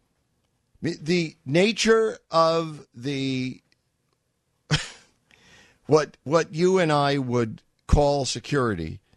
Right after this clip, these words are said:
is non-existent at ninety-nine percent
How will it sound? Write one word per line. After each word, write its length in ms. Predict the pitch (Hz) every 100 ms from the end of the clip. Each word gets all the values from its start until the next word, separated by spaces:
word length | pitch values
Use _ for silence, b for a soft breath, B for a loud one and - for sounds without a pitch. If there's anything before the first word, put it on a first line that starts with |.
| _ _ _ _
is 260 | 131 120 101
non-existent 1400 | 113 127 147 160 160 165 131 107 117 135 - 80 80 - _ _ _ _
at 160 | 113 113
ninety-nine 840 | 117 120 139 147 135 123 120 120
percent 560 | 117 113 - 104 98 -